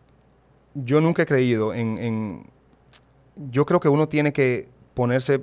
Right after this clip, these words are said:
uno por encima de, de su me-, su salud mental y lo que uno cree. Uno, cuando comienza esta carrera, uno tiene que decir, "Ok, eh, ¿hasta dónde yo llego? O sea, ¿hasta qué es lo que yo, o sea, hasta dónde yo estoy dispuesto a,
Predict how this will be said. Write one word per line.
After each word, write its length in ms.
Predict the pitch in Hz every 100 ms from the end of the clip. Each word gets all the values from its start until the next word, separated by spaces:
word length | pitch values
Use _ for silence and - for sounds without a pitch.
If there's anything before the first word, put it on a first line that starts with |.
| -
uno 260 | 131 135 123
por 120 | 117
encima 520 | 110 113 104 101 95 -
de, 360 | 120 110 101 78
de 420 | 120 107 92 90 - - _
su 200 | - 123
me-, 180 | 117 110
su 240 | - 123
salud 240 | 104 110 117
mental 360 | 120 113 110
y 60 | 107
lo 100 | 107
que 100 | -
uno 160 | 113 113
cree. 280 | 110 101 127 156
Uno, 280 | 117 123 123 139 _ _ _ _ _ _
cuando 300 | - 120 117
comienza 340 | 110 113 123 139
esta 120 | 143
carrera, 320 | 131 120 113
uno 140 | 117
tiene 160 | 117 113
que 80 | 110
decir, 180 | - 117
"Ok, 120 | 104 92 - _ _ _ - _ _ _
eh, 380 | - 110 104 101 - _ _ -
¿hasta 200 | 135 123
dónde 200 | 139 135
yo 80 |
llego? 380 | 104 90 85 101 - _ _ _ _ _ _ _ _ 160
O 60 | -
sea, 220 | 101 - _ -
¿hasta 340 | 110 104 107 107 _
qué 120 | - 120
es 40 |
lo 80 | 123
que 120 | 123
yo, 140 | 117
o 880 | 113 - _ _ _ _ _ _ - 147
sea, 200 | 101 101
hasta 160 | -
dónde 180 | 117 143
yo 100 | 139
estoy 200 | 135 135
dispuesto 520 | 127 - 120 117 113
a, 100 | 101